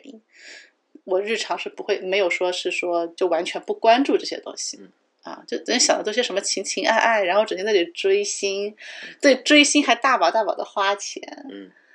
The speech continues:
Speaker 1: 就买一个什-，就是买一件各-，
Speaker 2: 哇，你追星也没有什么特别大把大把呀。
Speaker 1: 不，不，不，看上去很奢侈，
Speaker 2: 哦。
Speaker 1: 看上去很奢侈啦，
Speaker 2: 嗯。嗯。
Speaker 1: 看起来很奢侈啦。就是你也，因为那些东西，你想想，追星的这些物品，本质上是一种奢侈品，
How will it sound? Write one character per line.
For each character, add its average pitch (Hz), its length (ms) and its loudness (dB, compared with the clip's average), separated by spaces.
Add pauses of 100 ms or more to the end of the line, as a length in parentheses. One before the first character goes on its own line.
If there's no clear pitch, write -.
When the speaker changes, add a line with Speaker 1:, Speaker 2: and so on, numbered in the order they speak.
(260)
Speaker 1:
就 - 100 -4 (380)
买 208 260 4
一 185 80 0
个 226 140 2
什-， 190 180 0 (140)
就 226 120 0
是 214 100 2
买 202 200 2
一 208 100 6
件 - 20 4
各-， 254 80 4
Speaker 2:
哇， 226 40 4
你 - 0 -
追 170 120 2
星 107 100 2
也 - 40 -12
没 101 140 -8
有 127 100 0
什 - 140 -6
么 95 120 -10
特 - 200 0
别 85 140 -6
大 101 180 -2
把 - 160 -4
大 90 200 0
把 - 120 -4 (100)
呀。 - 80 -2 (140)
Speaker 1:
不， 370 60 8 (160)
不， 392 100 6
不， 349 60 6 (400)
看 403 260 2
上 240 260 -2
去 226 140 -6
很 196 140 -10
奢 185 280 -4
侈， - 140 -10
Speaker 2:
哦。 - 80 -14
Speaker 1:
看 226 320 -4
上 202 160 -8
去 196 80 -8
很 165 140 -10
奢 - 320 -8
侈 - 240 -8
啦， - 320 -6 (180)
Speaker 2:
嗯。 214 80 -20
嗯。 202 80 -20
Speaker 1:
看 - 160 -6
起 - 60 -14
来 170 60 -8
很 - 60 -8
奢 - 160 -8
侈 - 200 -6
啦。 180 240 0 (300)
就 - 100 -4
是 294 120 4
你 285 100 0
也， 330 200 4
因 370 140 2
为 359 60 2
那 381 100 4
些 359 100 6
东 330 200 6
西， 320 160 0
你 233 100 -2
想 185 240 -8
想， 170 240 -6
追 247 180 -8
星 254 440 -10 (240)
的 - 80 -12
这 202 100 -6
些 202 180 -4 (180)
物 233 140 0
品， - 240 -10 (320)
本 170 160 0
质 226 120 -6
上 180 160 -6
是 - 120 -8
一 - 40 -4
种 - 100 -16
奢 - 220 -2
侈 - 240 -6
品， - 180 -14